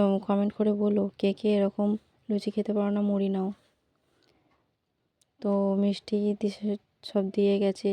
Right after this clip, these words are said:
চাটনি, পাঁপড়, মিষ্টি। তোমার বর ছটা মিষ্টি নিয়েছে, শাশুড়ি চারটে নিয়েছে, আর আমি নিয়েছি দুটো। তো মিষ্টি দেখো বন্ধুরা, গপ গপ করে মিষ্টি খাচ্ছে। আমি দে-, ভিডিও করছিলাম বলে আমাকে দেখে হাসছিল,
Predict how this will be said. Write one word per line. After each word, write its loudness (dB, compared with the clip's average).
চাটনি, 0
পাঁপড়, -2
মিষ্টি। -4
তোমার -2
বর -2
ছটা -4
মিষ্টি -4
নিয়েছে, -4
শাশুড়ি -2
চারটে -4
নিয়েছে, -4
আর 0
আমি -4
নিয়েছি -2
দুটো। -4
তো 0
মিষ্টি -2
দেখো 0
বন্ধুরা, 2
গপ 4
গপ 4
করে 6
মিষ্টি 0
খাচ্ছে। -2
আমি 0
দে-, 0
ভিডিও 0
করছিলাম -4
বলে -2
আমাকে -2
দেখে -6
হাসছিল, -4